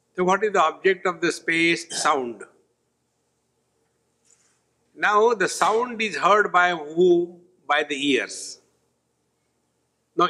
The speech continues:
ears are unopposed to any sound. Whether it is the chanting of the Lord's name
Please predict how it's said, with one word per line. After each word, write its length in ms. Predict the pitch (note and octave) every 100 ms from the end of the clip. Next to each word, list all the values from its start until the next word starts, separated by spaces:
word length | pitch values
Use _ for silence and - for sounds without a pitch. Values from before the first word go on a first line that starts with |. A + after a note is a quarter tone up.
| -
ears 460 | F3+ A3+ B3 - F3+
are 460 | C#3+ C#3 E3+ G#3 -
unopposed 840 | E3+ G3 E3+ D#3+ C#3+ A#2+ G#2+ - - _ _ _ _ _ _ _ _ _ _ _ _ _ -
to 240 | A#3 F3+
any 180 | A#3 B3+
sound. 320 | - C#3 A2 F2 _ _ _ _ _ _ _ _ _ _ _ _ _ _ _ _ _ _ _
Whether 380 | D3 E3+ G#3 G#3
it 180 | F#3 F3+
is 500 | F3+ D3+ E3+ G3+ F#3
the 100 | E3
chanting 500 | - D3 D3+ F3 E3+
of 140 | E3
the 100 | D3+
Lord's 440 | D3 C3+ C3+ - A2
name 540 | A#2 B2 F3 G#3 C4+